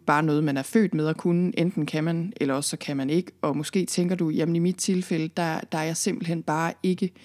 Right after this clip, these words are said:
stærk nok, eller jeg har ikke en personlighed, øh, der egner sig til at komme igennem de her ting. Og der er jo ingen tvivl om, at vi alle sammen er udstyret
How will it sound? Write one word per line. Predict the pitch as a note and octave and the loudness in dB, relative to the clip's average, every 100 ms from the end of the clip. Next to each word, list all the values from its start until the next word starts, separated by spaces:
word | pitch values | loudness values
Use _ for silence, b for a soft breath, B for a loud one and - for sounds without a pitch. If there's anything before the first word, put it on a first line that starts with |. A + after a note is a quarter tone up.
| B B - | B B -6
stærk | - - E3 F3+ F#3 | -4 2 2 2 0
nok, | D3 - - | 0 -4 -2
eller | D#3 C#3+ | 0 2
jeg | C#3 D#3 | 0 -2
har | F#3+ E3 | -2 0
ikke | E3+ - | -2 0
en | F3 E3+ | -2 -2
personlighed, | - - G3+ D#3+ D3 D#3 D#3 - _ C#3 | -4 -2 0 0 0 -2 -2 -8 _ 0
øh, | D3 C#3+ C#3 C#3+ - D#3+ | 2 2 0 -2 -4 -2
der | D#3 | 2
egner | D#3 D3+ F3 | 2 2 -2
sig | - D#3+ | -4 -4
til | - E3 D#3+ | -2 -2 -2
at | E3+ | -4
komme | - D#3+ | -4 -4
igennem | D#3+ D#3+ C#3 C3 | 0 0 0 -2
de | D3+ | -4
her | C#3+ C#3 | -2 -4
ting. | - D#3 - - _ _ _ _ _ _ _ - - - - | -2 -2 -4 -12 _ _ _ _ _ _ _ -20 -18 -16 -4
Og | F#3+ F3 | 0 4
der | |
er | E3 | 4
jo | E3 | 6
ingen | G3+ G#3+ | 4 4
tvivl | - G#3 F3 | 4 4 4
om, | E3+ E3 B B B B | 2 0 B B B B
at | F3 D#3+ | 0 2
vi | E3 | 2
alle | D#3 F#3 | 4 2
sammen | - D#3+ D3+ - | 2 0 -2 -2
er | D#3 | 0
udstyret | - F#3 - E3 C#3+ | 2 0 2 0 0